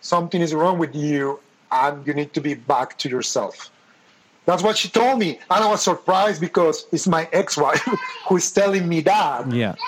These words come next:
Speaker 1: So you, you will expect something different, but I,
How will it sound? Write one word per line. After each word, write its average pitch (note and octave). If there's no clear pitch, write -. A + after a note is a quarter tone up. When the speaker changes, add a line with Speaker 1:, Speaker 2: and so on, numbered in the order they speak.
Speaker 1:
So F#3+
you, F#3+
you A3
will B3
expect G#3+
something D#3+
different, F#3+
but D3
I, -